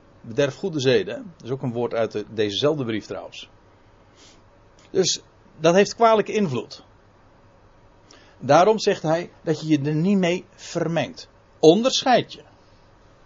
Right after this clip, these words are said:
En dan zegt hij: met zo iemand moet gij zelfs niet samen eten. Nou ja, ik wijs er maar weer op. Voor de derde keer. Ook hier staat het woordje niet.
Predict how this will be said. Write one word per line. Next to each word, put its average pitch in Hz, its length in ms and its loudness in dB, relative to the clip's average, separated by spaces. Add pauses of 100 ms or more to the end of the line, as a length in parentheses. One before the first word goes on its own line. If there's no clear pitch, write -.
(460)
En 170 200 0
dan 160 120 -4
zegt 156 220 -4
hij: 151 120 0
met 147 220 -2
zo 202 200 2
iemand 185 360 -4
moet 175 200 -4
gij 143 180 -4
zelfs 185 320 -2
niet 190 260 -6
samen 185 360 -2
eten. 135 440 -4 (140)
Nou 123 240 -8
ja, 113 100 -2
ik 98 120 -12
wijs 117 220 -2
er 120 60 -4
maar 127 140 2
weer 185 220 4
op. - 160 2 (400)
Voor - 160 -16
de 90 80 -16
derde 107 220 -10
keer. 104 260 -6 (640)
Ook 117 200 -10
hier 113 140 -6
staat 113 180 0
het 104 100 -6
woordje 104 340 -8
niet. 104 260 -14